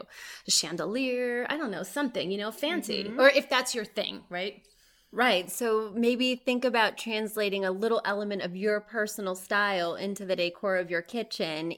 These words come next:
Speaker 2: even if you can't redo your entire kitchen.
Speaker 1: Exactly.
Speaker 2: Yeah, I think that's a great idea. In my kitchen, I moved in and it's pretty much as is, but the tiles on the backsplash did not resonate with me in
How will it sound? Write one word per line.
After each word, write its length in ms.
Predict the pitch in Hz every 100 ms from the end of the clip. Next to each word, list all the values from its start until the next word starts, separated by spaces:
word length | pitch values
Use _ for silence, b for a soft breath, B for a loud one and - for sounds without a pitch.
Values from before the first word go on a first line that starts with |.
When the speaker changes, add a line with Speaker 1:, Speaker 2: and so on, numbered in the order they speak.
| -
Speaker 2:
even 320 | 220 208 214
if 180 | 202 208
you 80 |
can't 480 | 185 220 196 - 180
redo 480 | 190 214 190 196 208
your 160 | 185 180
entire 520 | 180 - 202 202 180
kitchen. 580 | - - - - - 214
Speaker 1:
Exactly. 720 | 175 170 175 175 - - - _ _ -
Speaker 2:
Yeah, 180 | 294 359
I 140 | 208
think 220 | 220 277
that's 200 | 254 247
a 60 | 220
great 280 | 196 196 214
idea. 400 | 190 175 165 156
In 120 | 196
my 160 | 190
kitchen, 600 | 208 233 214 - 185 180 170 -
I 220 | - 185 185
moved 380 | 196 208 180
in 320 | 196 185 180 180
and 120 | 175
it's 200 | 165 -
pretty 180 | 202 196
much 180 | 185 -
as 320 | 185 180 180
is, 280 | 180 175 175 -
but 260 | - 196 -
the 180 | 196 185
tiles 680 | 185 - 208 208 208 180 175
on 120 | 185
the 80 | 175
backsplash 580 | 196 233 226 - 165 -
did 160 | 170
not 240 | 175 185 -
resonate 360 | 180 180 180
with 160 | 151 170
me 160 | 175 175
in 140 | 165